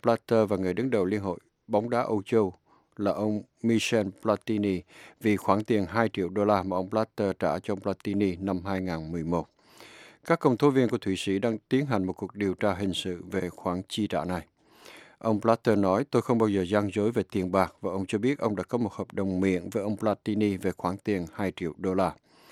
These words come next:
Các thẩm phán của fifa nói, "Bằng chứng của một hợp đồng như vậy là không có tính chất thuyết phục và đã bị bác bỏ."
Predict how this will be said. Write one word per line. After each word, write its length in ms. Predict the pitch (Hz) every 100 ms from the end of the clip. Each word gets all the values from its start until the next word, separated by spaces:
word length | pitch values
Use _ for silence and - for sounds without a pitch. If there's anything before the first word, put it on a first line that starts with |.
| - - - _
Các 180 | 180 -
thẩm 200 | 107 101
phán 240 | - 135
của 100 | 156
fifa 460 | 127 123 104 113 101 - _ _
nói, 340 | 104 101 101 - -
"Bằng 240 | 104 95
chứng 220 | - 123
của 100 | 160
một 140 | 110 101
hợp 220 | 101 -
đồng 200 | 107 92
như 140 | 101
vậy 240 | 101 95 -
là 180 | 95 92
không 320 | - 117 104
có 120 | 104
tính 140 | 101 117
chất 160 | 127
thuyết 180 | - 131
phục 200 | - 95 -
và 200 | 90 85
đã 160 | 85
bị 200 | 92 82 73
bác 200 | 101 -
bỏ." 240 | 82 87